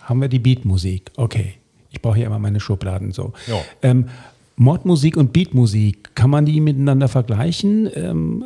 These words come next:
Speaker 1: äh, s-, gibt es Mordbands, die, äh, wenn man nicht genau hinguckt, auch unter Beat, äh, heute, äh, referieren? Oder sind das zwei Musikrichtungen, die man streng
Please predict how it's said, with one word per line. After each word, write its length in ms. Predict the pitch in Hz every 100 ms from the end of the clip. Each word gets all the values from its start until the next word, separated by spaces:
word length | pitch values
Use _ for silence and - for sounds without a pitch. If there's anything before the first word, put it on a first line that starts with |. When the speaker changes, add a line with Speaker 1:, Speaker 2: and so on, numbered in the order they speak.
| 269
Speaker 1:
äh, 200 | 120 -
s-, 200 | 131 90 - 107 - 156
gibt 220 | 113 131 165
es 160 | 139
Mordbands, 760 | 131 143 - - 127 143 147 -
die, 400 | 143 139 135 156
äh, 240 | 143 135
wenn 120 | 131 135
man 100 | 139
nicht 120 | 131
genau 200 | 135 135
hinguckt, 380 | 143 151 151 131
auch 160 | 135
unter 200 | - 139
Beat, 400 | 117 120 160 -
äh, 40 | - 92 98 92 92
heute, 680 | 131 135 143 139 196 185 143
äh, 460 | 180 180 220 - 147
referieren? 680 | 127 127 135 127 151 190 196
Oder 460 | - 160 156 151 147
sind 200 | 160 156
das 360 | 135 - -
zwei 260 | - - 151
Musikrichtungen, 760 | 156 139 165 - 156 131 143 139
die 80 | 131
man 180 | 127
streng 500 | 120 - 135 131 123